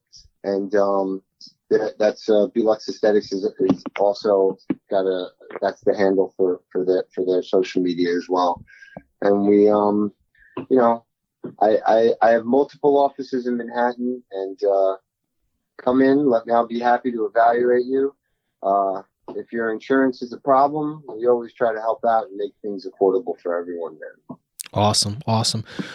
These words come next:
Speaker 2: Well, John, thank you once again for being a guest on the Project Purple podcast and for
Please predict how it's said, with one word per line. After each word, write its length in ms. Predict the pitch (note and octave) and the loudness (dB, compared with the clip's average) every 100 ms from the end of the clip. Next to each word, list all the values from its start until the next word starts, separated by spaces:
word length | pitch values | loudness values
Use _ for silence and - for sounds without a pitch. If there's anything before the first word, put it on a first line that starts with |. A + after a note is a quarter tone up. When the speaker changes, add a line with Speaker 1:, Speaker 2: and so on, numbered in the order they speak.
| - | -6
Speaker 2:
Well, 120 | - B2+ | -2 0
John, 400 | C#3 C3 B2 A#2 | 0 0 0 -2
thank 360 | - C#3+ C#3 | 0 0 2
you 300 | D3 C#3 C3+ - | 2 2 0 0
once 360 | B2 C#3 C3+ | 2 2 2
again 460 | C3+ A#2+ A#2 A2+ A2+ | 2 2 2 0 -2
for 180 | A2+ A#2 | -2 -2
being 300 | G2+ A2 G#2+ | 0 0 0
a 60 | |
guest 400 | G2 A2 G#2+ - | 0 0 0 -2
on 100 | G#2+ | -4
the 80 | G2 | -6
Project 400 | F2 G#2 G#2 - | -4 -2 -2 -4
Purple 260 | - A2+ F#2+ | -4 -4 -4
podcast 720 | - G#2 - G#2+ F#2 - - | -2 -2 0 -2 -2 -4 -6
and 180 | G2+ - | -8 -4
for 200 | G#2+ | -4